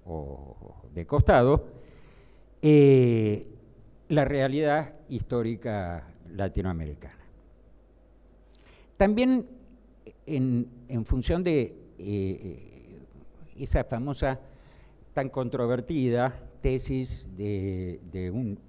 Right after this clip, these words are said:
autor norteamericano que se llama Frederick Jameson, cuando hablaba de lo que él denominaba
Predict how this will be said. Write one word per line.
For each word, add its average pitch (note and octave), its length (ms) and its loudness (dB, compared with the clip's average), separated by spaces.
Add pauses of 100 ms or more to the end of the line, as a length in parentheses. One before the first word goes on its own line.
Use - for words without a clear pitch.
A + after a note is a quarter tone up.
(200)
autor A2+ 540 -6
norteamericano G#2+ 800 -8
que F2 120 -16
se E2+ 100 -16
llama G2 240 -6
Frederick D3+ 420 -6
Jameson, C3 520 -2 (600)
cuando F3 640 0
hablaba C3+ 720 -6
de A#2+ 560 -6
lo G2+ 200 -10
que A#2 120 -12
él C3+ 100 -8
denominaba C3+ 720 -4